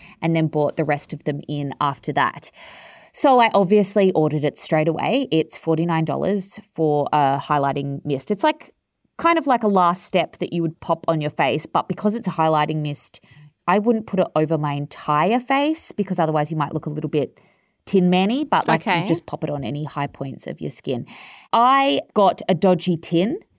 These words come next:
Speaker 1: and that's why I wasn't originally gonna recommend it, 'cause it really annoyed me 'cause it was, like, forty-nine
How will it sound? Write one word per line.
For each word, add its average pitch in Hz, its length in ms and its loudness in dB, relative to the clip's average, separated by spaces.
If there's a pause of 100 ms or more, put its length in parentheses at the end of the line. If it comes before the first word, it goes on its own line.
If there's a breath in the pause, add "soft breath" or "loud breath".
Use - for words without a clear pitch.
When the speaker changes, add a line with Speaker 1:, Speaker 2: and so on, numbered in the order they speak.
(240)
Speaker 1:
and 190 120 6
that's - 180 0
why 175 140 6
I 170 40 6
wasn't 170 300 2
originally 165 400 0
gonna 165 220 0
recommend 156 440 0
it, 247 120 0
'cause 175 120 -4
it 175 80 0
really 160 240 4
annoyed 165 320 2
me 302 140 -2
'cause 196 160 0
it 170 80 0
was, 151 220 -2
like, 139 180 -4
forty-nine 139 440 0